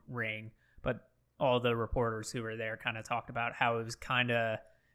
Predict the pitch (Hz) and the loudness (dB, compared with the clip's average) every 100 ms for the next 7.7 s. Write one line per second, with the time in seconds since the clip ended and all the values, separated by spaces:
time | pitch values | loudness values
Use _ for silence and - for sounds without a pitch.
0 | _ 127 117 - 127 120 117 - - - | _ 0 0 -2 -2 -2 -2 -4 -6 -6
1 | - - 147 143 127 139 127 120 120 120 | -4 0 2 2 4 4 4 6 6 6
2 | 131 123 135 120 117 - 180 139 135 139 | 2 0 0 2 4 6 8 6 2 0
3 | 131 143 131 - 127 127 - 127 127 120 | 0 2 2 2 2 2 -2 0 2 2
4 | 110 110 - 196 139 117 113 117 170 190 | -2 -4 -6 -4 -2 0 0 0 2 2
5 | 180 127 117 - 147 147 143 131 110 135 | 0 -4 -6 -4 -2 0 0 0 2 4
6 | 160 - 120 107 127 131 123 117 110 - | 4 2 -4 -4 -4 -2 -2 -4 -4 4
7 | 139 143 - 127 143 120 117 | 6 6 2 -4 -4 -6 -8